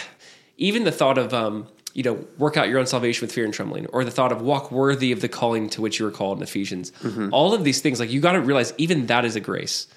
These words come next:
Speaker 1: So that's what I, I, I don't wanna lose sight of. You know, I, it's what Paul to me said in First Corinthians fifteen ten in our conversation right now, where
Speaker 2: Mm-hmm.
Speaker 1: Paul says, "By the grace of God, I am what I am, and his grace toward me was not in vain. On the contrary,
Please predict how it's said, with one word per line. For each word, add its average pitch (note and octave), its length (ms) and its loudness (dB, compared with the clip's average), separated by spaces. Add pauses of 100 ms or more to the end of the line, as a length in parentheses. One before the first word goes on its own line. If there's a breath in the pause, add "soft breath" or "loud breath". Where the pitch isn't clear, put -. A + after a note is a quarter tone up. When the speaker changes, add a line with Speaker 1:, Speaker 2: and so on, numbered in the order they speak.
(260 soft breath)
Speaker 1:
So - 160 2
that's F3 240 4
what A3+ 80 2
I, D3 120 6
I, A#2+ 260 6
I - 20 4
don't D3+ 160 2
wanna F3 160 0
lose C3+ 220 2
sight B2+ 240 6
of. A2 260 2 (640 loud breath)
You C3+ 120 2
know, A#2 140 4
I, B2+ 100 4
it's C#3 120 2
what D#3 140 4
Paul F3 300 4
to E3 160 -2
me B2+ 160 2
said C3+ 180 2
in B2+ 60 0
First - 240 -2
Corinthians A#2 240 -2
fifteen A#2 240 -2
ten A2+ 240 0
in A2+ 80 0
our G2+ 80 0
conversation G#2+ 600 0
right G#2 140 0
now, G#2 240 2
where B2 140 2
Speaker 2:
Mm-hmm. A#2 80 0
Speaker 1:
Paul B2 120 4
says, A#2+ 360 2 (240 loud breath)
"By C3 200 6
the B2 120 4
grace C3 480 2
of A#2+ 100 0
God, A#2+ 240 6
I A2+ 200 4
am C3 300 4
what B2+ 120 4
I A#2 80 6
am, A2+ 320 4
and C3 100 2
his A#2 100 2
grace C#3 280 2
toward C#3 180 0
me C3+ 80 4
was B2 140 2
not A#2+ 180 4
in A#2+ 60 0
vain. A#2+ 260 4 (340 loud breath)
On C#3 140 4
the C3+ 80 4
contrary, C3+ 680 4